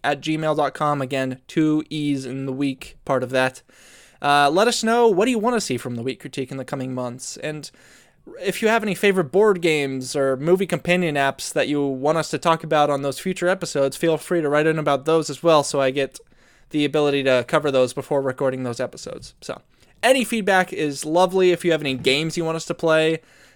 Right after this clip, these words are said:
any, anything you want us to check out or cover on the show, please let us know.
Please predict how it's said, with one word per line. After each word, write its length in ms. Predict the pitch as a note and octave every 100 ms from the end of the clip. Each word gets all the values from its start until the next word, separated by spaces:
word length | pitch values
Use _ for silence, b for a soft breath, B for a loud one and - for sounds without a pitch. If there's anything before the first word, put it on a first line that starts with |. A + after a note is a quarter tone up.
| b
any, 380 | D#3+ E3 D#3 C#3+
anything 300 | D3+ D#3 E3
you 80 | D3+
want 100 | D3
us 60 |
to 80 | D3+
check 240 | - D3
out 160 | D#3 D3
or 60 | C3+
cover 340 | D#3+ C#3+ D3+
on 140 | C#3
the 60 | C3+
show, 320 | - C#3+ C#3+
please 520 | C#3 - G3+ A#3 A3
let 140 | G#3+ G3+
us 140 | F#3
know. 380 | F3 F3 F3+ E3+